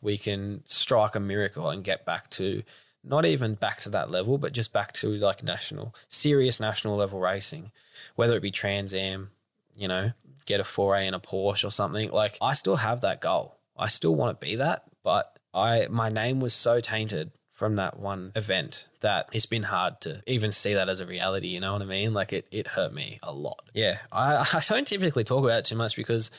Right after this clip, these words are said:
again, it's like, you know, I just never thought anyone would believe me. Yeah, I mean, like, I,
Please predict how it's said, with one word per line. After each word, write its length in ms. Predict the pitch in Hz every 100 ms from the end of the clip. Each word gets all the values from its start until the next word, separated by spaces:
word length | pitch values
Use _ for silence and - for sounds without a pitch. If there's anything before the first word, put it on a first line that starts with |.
| -
again, 420 | 120 127 113 101
it's 220 | 98 -
like, 220 | 107 104 -
you 120 | 120
know, 240 | 101 98 92 _ _
I 120 | 127
just 140 | 151 175
never 160 | 123
thought 180 | 107 98
anyone 220 | 101 101
would 140 | 92 85
believe 340 | 73 78 78
me. 200 | 98 104 -
Yeah, 240 | 127 127
I 40 | 104
mean, 200 | 101 101
like, 160 | 92
I, 120 | 113